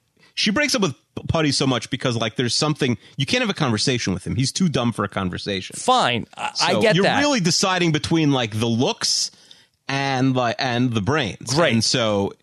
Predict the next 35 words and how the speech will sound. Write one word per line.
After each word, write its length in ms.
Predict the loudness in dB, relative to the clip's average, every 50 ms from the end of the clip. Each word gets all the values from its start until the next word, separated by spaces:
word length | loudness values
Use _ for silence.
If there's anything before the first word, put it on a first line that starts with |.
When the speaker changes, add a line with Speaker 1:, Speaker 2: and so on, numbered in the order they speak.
| _ _ _ _ _ _ _ -2
Speaker 1:
if 160 | -2 0 0
this 180 | 0 0 0 0
guy 160 | 0 0 0
has 240 | 0 0 0 0 0
nothing 440 | 0 0 0 0 0 0 0 0 2
going 260 | 2 2 2 2 2
on, 460 | 2 2 0 0 0 0 2 0 0 2
you 160 | 0 0 2
know, 360 | 2 2 2 2 0 -2 -2 _ -14 -20 -20 _ _ _ _ -20 -20 -12 _ -4
it, 120 | -2 0
like, 240 | 0 -2 -2 -4 -4 -2
anything 540 | 0 0 2 0 0 0 0 0 0 0 0
physical, 460 | 0 0 0 2 2 0 0 2 2
then, 160 | 2 2 2
like, 240 | 0 0 -2 -6 -8
fine. 480 | -8 -2 -2 0 0 0 -2 -2 -4
But 180 | -2 0 0 0
if 120 | 0 0
he's 200 | 2 2 2 2
a 80 | 2 0
four 640 | -2 -4 -2 0 2 4 4 4 4 2 0 0 -4 -6 -18 -20 -20 -20 -20 -20 _ _ _ _
in 140 | 0 2 2
the 60 | 2
bedroom 440 | 2 2 2 0 2 2 2 2 4
and 120 | 4 4 4
he's 180 | 4 4 2
a, 180 | 2 0 0 0
as 160 | 0 0 0
a 60 | 0
ten 380 | -2 -2 -2 0 2 2 2 2
conversationalist 800 | 2 0 0 0 0 0 0 0 0 0 0 0 0 0 0 0
or 40 | 0
even 160 | 2 2 0
a 60 | 0
seven. 400 | 0 0 0 0 0 -2 -4 -6